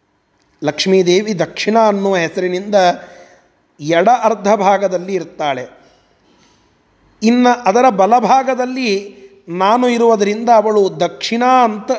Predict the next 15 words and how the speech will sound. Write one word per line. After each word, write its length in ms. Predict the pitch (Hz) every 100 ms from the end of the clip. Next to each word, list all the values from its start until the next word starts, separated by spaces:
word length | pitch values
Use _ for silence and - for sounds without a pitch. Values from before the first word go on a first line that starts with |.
| -
ನನ್ನ 260 | 180 196 220 214 165 - - _ _ _ 143 135
ದಕ್ಷಿಣ 340 | 156 - 202
ಅಂತನ್ನುವ 580 | 220 214 208 208 202 202
ಅರ್ಥ 320 | 190 165 -
ಏನು 280 | 202 196 190
ಅಂತಂದರೆ 720 | 180 175 151 147 196 - - _ _ - 143
ವಾಮ 480 | 147 175 226 220 226
ದಕ್ಷಿಣ 500 | 190 190 - 208 190
ಅಂತ, 300 | 185 220 233 196 175 170 - - - _ _ _
ಎಡ 260 | 156 165 170 214
ಬಲ 240 | 226 185 190 185 139 - -
ಇವುಗಳಿಗೆ 800 | 160 190 185 190 208 196 180 185 151
ವಾಮ 360 | 160 175 202 202 226 - - - _ 156
ದಕ್ಷಿಣ 440 | 190 - - 185 151 - - - 160
ಅಂತ 240 | 202 208